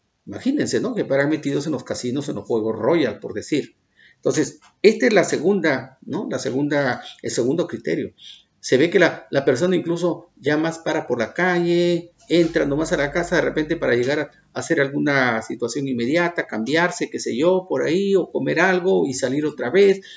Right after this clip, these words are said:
o si necesita de dinero, poder agenciarse, pero el mayor, el, el mayor porcentaje del tiempo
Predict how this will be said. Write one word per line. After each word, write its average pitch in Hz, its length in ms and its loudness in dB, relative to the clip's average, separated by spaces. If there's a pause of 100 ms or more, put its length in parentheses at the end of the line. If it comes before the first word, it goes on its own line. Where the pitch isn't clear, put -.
(140)
o 147 80 -2
si 143 120 -2
necesita 139 520 -2
de 147 100 -2
dinero, 175 540 2 (240)
poder 139 220 6
agenciarse, 175 880 0 (720)
pero 139 260 0 (640)
el 151 220 2
mayor, 208 640 2
el, 147 500 0
el 135 80 -2
mayor 151 260 2
porcentaje 196 540 0
del 156 220 0
tiempo 175 520 -4